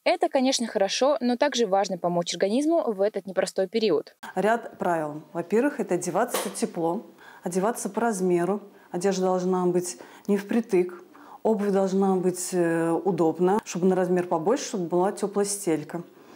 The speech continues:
Speaker 2: Дальше. Ни в коем случае нельзя алкоголь, кофе, энергетические вот эти напитки, так как они, э, тут уменьшают чувствительность к холоду. Э,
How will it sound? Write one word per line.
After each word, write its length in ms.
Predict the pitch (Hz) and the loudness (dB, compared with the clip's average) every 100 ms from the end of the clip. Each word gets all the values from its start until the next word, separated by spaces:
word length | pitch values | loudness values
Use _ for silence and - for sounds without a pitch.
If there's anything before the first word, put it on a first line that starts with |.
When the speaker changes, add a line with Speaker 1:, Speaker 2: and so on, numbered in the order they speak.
| - - 185 | -20 -10 -2
Speaker 2:
Дальше. 340 | 185 180 - | 0 0 0
Ни 100 | 185 | 0
в 80 | 185 | 0
коем 220 | 262 262 | 0 0
случае 400 | 262 214 202 190 | 0 -2 2 4
нельзя 240 | 180 175 | 4 2
алкоголь, 560 | - 202 233 175 170 190 190 | 0 -2 -2 0 2 2 -2
кофе, 440 | - 180 180 180 202 - - - - - | 0 2 2 -2 -6 -8 -20 -20 -20 -2
энергетические 680 | 196 185 180 180 185 - 196 | 2 2 0 -4 -4 -2 -2
вот 80 | 165 | 0
эти 160 | 180 185 | 0 2
напитки, 580 | 175 208 269 - 190 - - - - | 0 0 -2 0 -2 -2 -16 -20 -6
так 200 | 190 185 | -4 -4
как 320 | - 175 175 - | -2 -2 -2 -2
они, 600 | 180 202 277 269 262 254 | 2 4 6 4 4 4
э, 540 | 247 214 131 170 165 - | 4 2 2 0 -2 -4
тут 140 | 165 | -6
уменьшают 600 | - 185 185 208 180 - - | 0 2 2 2 0 -2 -8
чувствительность 580 | - 190 - 254 262 220 | -4 -4 0 2 2 0
к 20 | |
холоду. 520 | - 185 165 165 160 156 - - - - - - - - _ | -2 0 2 0 -2 -6 -14 -20 -20 -20 -20 -18 -18 -20 _
Э, 340 | 165 160 160 | -12 -8 -6